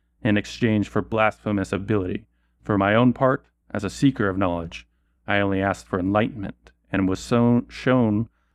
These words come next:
such twirling vistas and gulfs of time and damned landscapes and starry wisdom as to be forever altered. But take heed, woe to they that look directly on the great horned one.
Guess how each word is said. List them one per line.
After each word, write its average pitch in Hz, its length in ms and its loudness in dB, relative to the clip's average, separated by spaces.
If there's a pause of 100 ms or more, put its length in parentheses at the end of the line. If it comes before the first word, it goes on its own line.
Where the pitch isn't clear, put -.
such - 360 -2
twirling 135 500 4
vistas 110 520 -2 (340)
and 104 220 0
gulfs 123 340 0
of 107 160 -6
time 101 440 0
and 101 380 -2
damned 135 500 4
landscapes 104 840 -2
and 90 200 0
starry 120 400 2
wisdom 104 460 -2
as 104 200 -4
to 113 100 -4
be 110 160 0
forever 117 580 2
altered. 92 460 -4 (440)
But 107 180 -4
take 143 240 0
heed, 123 440 2 (420)
woe 127 280 4
to 127 180 0
they 117 300 2
that 110 260 -2
look 113 200 0
directly 107 480 -2
on 95 160 0
the 95 80 -2
great 104 320 -4
horned 95 380 -2
one. 95 220 -4